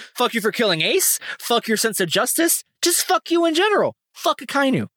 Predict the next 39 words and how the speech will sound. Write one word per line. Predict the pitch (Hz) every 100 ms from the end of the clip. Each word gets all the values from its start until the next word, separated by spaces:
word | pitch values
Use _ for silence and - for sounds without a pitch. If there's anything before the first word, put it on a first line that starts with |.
| -
And | 233
then | 269
from | 240 220
there, | 196
I | 175
gotta, | 170
like, | 147 123 104
actually | 139 131 113
think | 139 120
about | 104 98
stuff. | - 104 101 -
Uh, | 147 139 139 135 131 131
in | 202
no | 214 254
particular | 208 196 170 151
order. | 127 123 107 - _ - -
Uh, | 139 151
I | 147
have | 180 180
Spawn | - 180 170
Dom | 143 143 160 165
from | - 151 135
C | 156
P | 156 151
nine. | 139 139 156 160 - - - - - _ _ _
I, | 175 - - - -
he's | 494 539
just | 539
a | 466
shitty | - 359 285
guy, | 214 247 302 277
right? | 202 233 254
Like, | 208 202 - _ _
he's | - 294 226
buggy | 214 220 247
in | 262
the | 233
sense | 226 220
of | 226 214 170 143 -